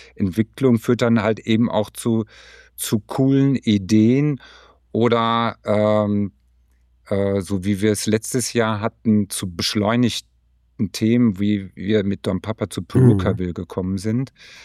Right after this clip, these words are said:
Speaker 1: Ähm, da wollte keiner mehr in zwei Monaten das aufziehen.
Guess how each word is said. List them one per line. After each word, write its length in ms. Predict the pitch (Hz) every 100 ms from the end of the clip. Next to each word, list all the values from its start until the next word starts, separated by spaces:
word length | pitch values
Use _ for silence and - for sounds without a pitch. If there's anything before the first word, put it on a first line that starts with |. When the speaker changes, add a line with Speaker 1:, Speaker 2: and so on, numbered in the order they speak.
| - -
Speaker 1:
Ähm, 360 | 92 90 82 _ _ _ _ _ _ _ _ _ _ _ - _ -
da 160 | 107
wollte 260 | 107 139 147
keiner 360 | - 117 117
mehr 360 | 110 101 107 104
in 160 | 101 90
zwei 280 | - 104
Monaten 840 | 107 104 110 113 110 113 110 107 104 _ _ _ _ -
das 220 | 107 -
aufziehen. 800 | 95 120 - - 104 104 120 123